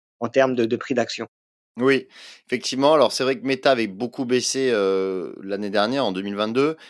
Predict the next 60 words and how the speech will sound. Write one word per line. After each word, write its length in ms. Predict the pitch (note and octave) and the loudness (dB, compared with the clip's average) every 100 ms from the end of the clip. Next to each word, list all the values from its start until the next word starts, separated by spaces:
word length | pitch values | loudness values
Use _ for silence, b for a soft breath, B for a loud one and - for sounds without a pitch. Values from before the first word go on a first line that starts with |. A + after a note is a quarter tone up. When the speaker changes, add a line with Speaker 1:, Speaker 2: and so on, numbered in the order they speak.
| b - | b -6
Speaker 2:
mais 140 | A2 | 4
là, 140 | B2+ | 6
le 140 | C#3+ A#2+ | 6 4
début 260 | A#2 A#2+ | 0 0
d'année 340 | B2 A#2 C3 C#3+ | 2 4 4 2
est 40 | |
vraiment, 380 | G#2 A2+ B2+ A#2+ | 2 2 2 0
euh, 60 | F#2 | -2
tonitruant 640 | B2 A#2+ A#2 - B2 C3 | -2 -2 -4 -4 -4 -4
pour 160 | - | -4
Meta, 340 | G2+ G2+ C3+ C#3 | -6 -2 -2 -2
puisque 220 | - - | -6 -6
le 140 | G2 | -6
titre 200 | F#2+ A#2 | -6 -10
progresse 340 | - G2+ G2 G2+ | -12 -6 -4 -4
de, 200 | F#2+ E2+ | -4 -6
de 100 | F2 | -6
cent 220 | - A2 | -4 -2
sept 200 | - G#2 | -4 -8
pour 200 | A2 - | -10 -6
cent. 260 | C#3 C#3+ C#3+ B B B | -2 -2 -6 B B B
Et, 320 | - A2+ B2 A2 | -6 2 6 6
euh, 200 | G2+ F#2+ | 6 4
effectivement, 520 | - G2+ - C3 C#3 | -2 -10 -6 0 2
la, 120 | G#2 | 4
alors, 200 | F#2+ F#2+ | 4 2
la 100 | G2 | -2
maison 300 | G#2+ G#2 A2 | -2 -4 -4
mère 220 | A2+ A#2 | 0 -2
de 100 | G2 | -2
Facebook, 720 | E2+ G2+ G2+ F#2+ G#2 A2+ A2+ - | -6 -6 -6 -6 -8 -6 -6 -6
Instagram 580 | F#2 - G2 F#2+ G2+ | -8 -6 -6 0 -2
et 60 | F#2+ | -2
WhatsApp 640 | F2+ F#2 - C3+ - F2 B B B _ | -4 -4 2 2 2 -8 B B B _
a 100 | G2+ | -6
su 320 | - - F3+ | -4 -4 -6
trouver 260 | D3+ B2+ C#3 | -10 0 2
les 120 | C3 | 2
bons 200 | A2 B2 | 2 0
mots 160 | C3+ D3+ | 0 -2
pour 200 | - G#2 | -6 -6
séduire 440 | - A#2+ A#2+ C#3 | -4 -4 -2 -2
les 140 | A2 G2 | 0 -2
investisseurs 800 | G#2 G#2 - G2+ - C#3 A#2 - _ _ - | -2 -4 -6 -6 2 2 2 -2 _ _ -8
le 200 | A2 C3 | -2 0
jour 160 | D3 | 2
de 60 | C#3 | 2
la 60 | |
publication, 560 | - A2+ A2 A#2 A2 E3+ | 0 -6 -2 0 0 -4
puisque 220 | D#3 - | -6 -8
le 120 | A2 | -6
jour 220 | A#2 C#3+ E3+ | -4 -2 0
de 40 | |
la 60 | A#2+ | -2
publication, 680 | A#2+ A2+ G#2+ A2+ - D3 B2+ | -2 -12 -4 -2 -2 -2 0
euh, 240 | G2 F#2+ | 0 0
donc 200 | F#2+ F#2+ | -2 -10
c'était 200 | - G2 | -10 -10
jeudi 240 | F#2 G#2 | -8 -8
dernier, 400 | G#2 F#2 G2+ C3 | -2 -2 -2 -6